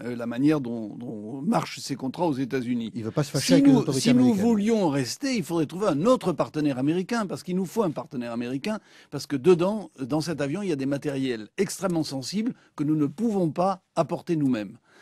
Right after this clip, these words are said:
Speaker 1: Donc il nous faut un partenaire américain. Vous imaginez en soixante jours trouver un nouveau, euh, un, un, un nouveau partenaire, monter une affaire, ça, ça me paraît... Euh, très improbable.
Speaker 2: Donc la colère des autorités politiques françaises, si elle est compréhensible,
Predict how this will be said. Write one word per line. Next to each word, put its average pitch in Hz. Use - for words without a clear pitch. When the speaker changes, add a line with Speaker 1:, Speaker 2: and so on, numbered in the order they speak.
Speaker 1:
Donc 147
il 139
nous 139
faut 165
un 208
partenaire 139
américain. 117
Vous 143
imaginez 151
en 202
soixante 156
jours 175
trouver 156
un 151
nouveau, 151
euh, 123
un, 143
un, 151
un 160
nouveau 175
partenaire, 175
monter 160
une 156
affaire, 185
ça, -
ça 120
me 117
paraît... 131
Euh, 127
très 123
improbable. 120
Speaker 2:
Donc 139
la 139
colère 156
des 113
autorités 107
politiques 98
françaises, 175
si -
elle 110
est 117
compréhensible, 147